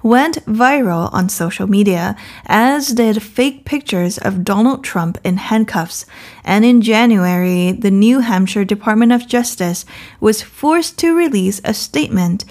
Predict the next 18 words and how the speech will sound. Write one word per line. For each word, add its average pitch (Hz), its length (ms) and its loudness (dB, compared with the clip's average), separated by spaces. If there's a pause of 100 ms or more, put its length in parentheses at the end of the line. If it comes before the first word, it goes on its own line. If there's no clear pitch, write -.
(200)
saying 233 480 2
that 240 160 2
a 220 80 0
recorded 226 580 0
audio 208 520 2
of 190 240 -4
Joe 214 280 0
Biden 202 440 0 (240)
telling 196 360 0
residents 180 640 -2
not 254 380 2
to 320 160 0
vote 190 400 -2
in 185 140 -2
the 180 80 -2
state - 420 -4
primary 196 560 -2
election 208 560 -2